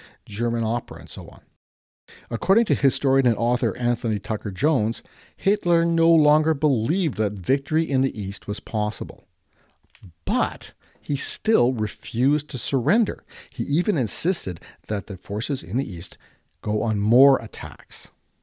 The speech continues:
Joseph Goebbels, Nazi propaganda minister, called for total war, which means dedicating every part of the German economy, society, and life to the war.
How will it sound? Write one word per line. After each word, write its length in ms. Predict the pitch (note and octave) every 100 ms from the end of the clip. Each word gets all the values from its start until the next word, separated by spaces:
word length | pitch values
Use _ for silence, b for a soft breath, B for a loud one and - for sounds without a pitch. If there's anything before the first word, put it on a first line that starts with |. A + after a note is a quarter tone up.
| _ _ _ _ _ _ _ b -
Joseph 420 | A#2 G#2+ G2+ F2+
Goebbels, 480 | G#2+ A2 C#3+ D#3+ - _ _ G#2+
Nazi 340 | A2 G2 A#2
propaganda 680 | - G#2+ F#2+ G2 A2 A#2+ G#2
minister, 460 | G2+ G2+ B2+ B2+ b b
called 320 | - C3 C3+
for 200 | - B2 -
total 500 | - - C#3+ C#3+ C3+
war, 420 | G#2 A#2 F2 - _ b -
which 200 | B2 B2+
means 200 | B2 - B B B F#2
dedicating 580 | C3+ D3 D3 B2 G2+ -
every 280 | C3 D3+ F#3
part 440 | F3+ - A2+ F#2+ -
of 140 | G#2
the 100 | -
German 280 | F2 F#2+ D#2
economy, 640 | D#2+ - - C3 D3 C#3+ -
society, 680 | - - - G#2 A#2+ B2 A#2
and 120 | G2
life 380 | A2 A2+ E2+ - B B B
to 360 | - B2 A2+ G#2+
the 140 | A2
war. 460 | F#2 F#2 A2 F#2+ -